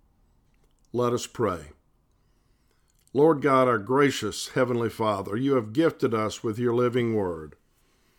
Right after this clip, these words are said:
Open our hearts and minds that we may be drawn to the wonderful story of your Son and our Savior, Jesus.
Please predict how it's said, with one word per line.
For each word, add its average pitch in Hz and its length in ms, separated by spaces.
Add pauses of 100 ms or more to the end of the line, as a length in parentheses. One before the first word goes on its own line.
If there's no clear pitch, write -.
(220)
Open 143 260
our 156 200
hearts 156 340
and 139 120
minds 117 460
that 120 140
we 131 160
may 131 180
be 120 140
drawn 123 480
to 117 100
the 110 100
wonderful 120 460
story 113 480
of 101 100
your 113 140
Son 104 600 (600)
and 110 160
our 120 160
Savior, 110 520
Jesus. 98 720